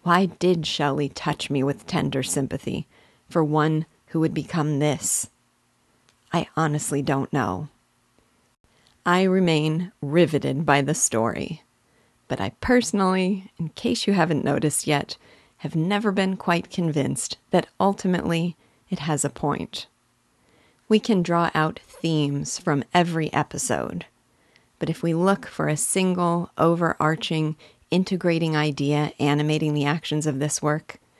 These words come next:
I am not sure we're going to find one. I don't mean to sound too critical,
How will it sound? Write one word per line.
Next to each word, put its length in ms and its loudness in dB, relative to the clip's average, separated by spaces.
I 80 -2
am 260 -2
not 280 0
sure 240 0
we're 160 0
going 260 -2
to 120 -6
find 340 -4
one. 320 -6
I 60 2
don't 220 2
mean 220 2
to 100 -2
sound 320 0
too 140 0
critical, 680 -4